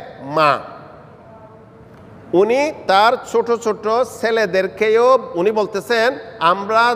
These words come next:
নবী করিম সাল্লাল্লাহু আলাইহি সাল্লামের পক্ষ থেকে যখন এই এলান আসলো, আমরা আমাদের ছোট ছোট বাচ্চাদেরকেও রোজা রাখাইতাম।" তো একজন বলতে, "কেমনে রোজা রাখে? ওরা কাঁদতো না?" বলছে, "ওরা যদি কানে-, কাঁদে, তাহলে আমরা তাদেরকে খেলনা দিতাম।"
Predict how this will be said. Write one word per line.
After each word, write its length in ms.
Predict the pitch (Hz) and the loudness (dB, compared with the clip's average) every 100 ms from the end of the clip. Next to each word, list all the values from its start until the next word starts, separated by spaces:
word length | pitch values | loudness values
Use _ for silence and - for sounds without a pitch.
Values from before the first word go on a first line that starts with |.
| 170 | -2
নবী 200 | 180 226 | -4 -2
করিম 260 | 214 220 | -2 -2
সাল্লাল্লাহু 480 | 214 208 208 202 202 | -2 -4 -4 -2 -2
আলাইহি 140 | 202 196 | -2 -2
সাল্লামের 320 | 202 202 190 | -2 0 0
পক্ষ 260 | 190 175 208 | -2 -2 -2
থেকে 240 | 202 196 | -4 -2
যখন 320 | 190 190 196 196 | 0 0 0 0
এই 200 | 170 165 | 0 0
এলান 420 | 160 151 165 190 | 2 2 2 2
আসলো, 520 | 175 151 - 185 175 135 - - | 0 -4 2 4 4 2 -6 -10
আমরা 300 | - 151 190 | -4 -2 0
আমাদের 340 | 175 180 190 185 190 | -2 -2 -2 -4 -6
ছোট 220 | 185 175 160 | -8 -6 -6
ছোট 160 | 151 | -4
বাচ্চাদেরকেও 1080 | 170 156 151 - 151 170 180 190 190 202 214 | -4 -2 -4 -4 -2 -2 -2 0 0 2 0
রোজা 280 | 190 143 143 | -2 -2 -2
রাখাইতাম।" 560 | 139 147 143 139 127 117 - - - - - | -2 -4 -2 0 -2 -4 -16 -20 -20 -12 0
তো 60 | |
একজন 240 | 196 175 208 | 0 2 0
বলতে, 420 | 208 220 214 214 214 | 2 0 -2 -4 -2
"কেমনে 320 | 196 196 214 | -2 -2 0
রোজা 200 | 208 190 | 0 0
রাখে? 120 | 170 | 0
ওরা 120 | 170 180 | 0 -2
কাঁদতো 360 | 185 170 180 | -2 -2 0
না?" 220 | 208 233 - - - - | 2 0 -2 -10 -10 -4
বলছে, 220 | 156 196 | -4 -2
"ওরা 180 | 185 190 | -2 -2
যদি 200 | 208 214 | -2 -4
কানে-, 540 | - 175 170 185 220 220 | -2 0 2 2 0 -2
কাঁদে, 480 | 170 175 190 233 285 - - | -2 0 2 2 0 -4 -8
তাহলে 220 | - 165 185 | -2 0 2
আমরা 240 | 175 196 | 0 -2
তাদেরকে 600 | - 170 170 190 202 220 | -2 -2 -2 -6 -2 -4
খেলনা 480 | 220 - 190 190 185 | -4 -2 0 2 0
দিতাম।" 420 | 165 160 151 120 | 0 2 2 2